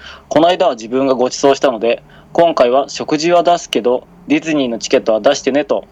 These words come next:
伝えました。すると話が急変。それではキャンセルしたいと言われたのです。こっちは食事は出すって言ってるし、ディズニーのチケット代ぐらいは自分で出せって思いました。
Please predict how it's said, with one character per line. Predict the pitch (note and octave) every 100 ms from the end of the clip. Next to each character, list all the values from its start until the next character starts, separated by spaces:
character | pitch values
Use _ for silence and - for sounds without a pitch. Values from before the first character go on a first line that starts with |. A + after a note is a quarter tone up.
| -
伝 | A#2
え | G#2
ま | G2+
し |
た。 | - F2 _ _ - _ _ _ _ _ -
す | - E3+
る |
と | E3+ C3+
話 | C3 C#3 C#3+
が | B2
急 | A#2+ A2+
変。 | A#2 A2+ _ - - -
そ | -
れ | D3+
で | E3
は | D#3 -
キ | C#3+
ャ |
ン | D3
セ | D#3+
ル | D3+
し |
た | - D3
い |
と | C3+ F#2+ -
言 | A#2+
わ | A#2+
れ |
た | B2
の | A2
で | F#2+ G2
す。 | - - _ _ _ _ _ _ _ -
こ | C#3
っ |
ち | - F#3+
は |
食 | D#3+ C3 D#3
事 | D#3+
は | D#3+
出 | E3+
す | E3+
っ |
て | - A#2+
言 |
っ | -
て | A#2+
る | A#2+
し、 | A2+ F#2
デ | A#2+ D#3
ィ |
ズ | E3
ニ | D3+ A#2+
ー |
の | A2
チ | -
ケ | C3
ッ |
ト | -
代 | C3+ C3
ぐ | C3
ら | A#2
い |
は | G#2+
自 | G#2
分 | B2+ D3+
で | D3
出 | D#3
せ | D#3
っ | -
て | G#2+
思 | A2
い | G#2+
ま | A2
し |
た。 | G2+ G2